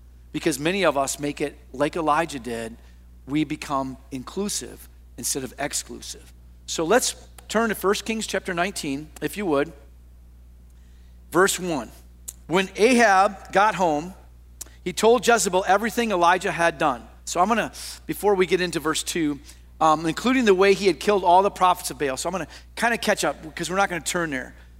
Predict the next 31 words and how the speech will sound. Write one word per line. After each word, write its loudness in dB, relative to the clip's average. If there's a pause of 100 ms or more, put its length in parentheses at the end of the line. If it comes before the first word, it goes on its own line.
(200)
First 2
Kings 0
chapter 2
eighteen, -4 (1200)
Elijah 4
is 0
part 2
of -4
the -2
greatest 2
revival 0 (280)
the -2
nation 0
of -4
Israel 0
has -4
ever -2
had. -2 (1200)
I 0
mean, 4
you 6
would, 0
you 0
could -4
say 4 (320)
highest 2
moment 0
that -2
any -2 (220)
pastor 0
or -4